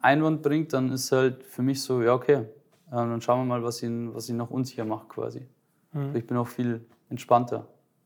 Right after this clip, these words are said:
Speaker 1: Hab keine Panik, also Panik hatte ich vorher auch nicht, aber ich weiß halt, okay,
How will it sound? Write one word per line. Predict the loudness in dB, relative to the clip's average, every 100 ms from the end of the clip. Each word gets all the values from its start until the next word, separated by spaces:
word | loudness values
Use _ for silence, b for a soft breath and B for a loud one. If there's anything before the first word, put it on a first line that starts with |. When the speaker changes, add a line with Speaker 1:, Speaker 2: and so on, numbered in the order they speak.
| _ _ _
Speaker 1:
Hab | -18 -8
keine | -4 -4
Panik, | -2 -2 -2 -2
also | -8 -4
Panik | 0 2 2
hatte | -2 -4
ich |
vorher | 0 2 4
auch | 2
nicht, | -4
aber | -4
ich | -4 -8 _ 4
weiß | 4 6
halt, | 6 4
okay, | 4 4 4